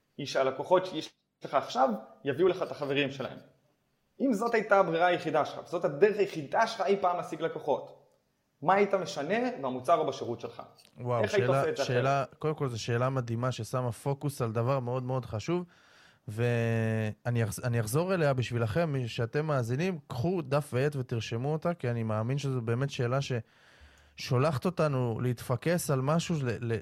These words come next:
Speaker 2: לשפר משהו שהוא סופר קריטי, הפה לאוזן שלנו, וה-, ה-, ה-,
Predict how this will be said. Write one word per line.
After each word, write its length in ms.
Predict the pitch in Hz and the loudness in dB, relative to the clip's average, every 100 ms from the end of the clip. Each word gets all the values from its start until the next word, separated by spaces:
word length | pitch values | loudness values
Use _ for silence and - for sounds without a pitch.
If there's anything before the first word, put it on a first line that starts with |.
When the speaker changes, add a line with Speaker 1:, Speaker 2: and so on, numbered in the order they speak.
| - | -2
Speaker 2:
לשפר 600 | 117 110 117 - 185 170 | -2 0 -2 0 0 2
משהו 320 | 151 170 180 | 0 0 -2
שהוא 360 | - 127 120 | 0 0 0
סופר 440 | 104 - 208 190 135 | -2 -4 -2 -2 -2
קריטי, 440 | - 156 151 131 | 0 -2 0 0
הפה 320 | 113 104 117 | 2 0 -2
לאוזן 440 | 143 123 135 131 127 | 0 0 0 -2 -4
שלנו, 520 | - 110 107 104 101 | -2 -2 -2 -2 -2
וה-, 340 | 107 107 104 101 - _ _ _ _ _ _ _ | -2 0 -2 -4 -10 _ _ _ _ _ _ _
ה-, 280 | 110 104 | -4 -4
ה-, 40 | 107 | -6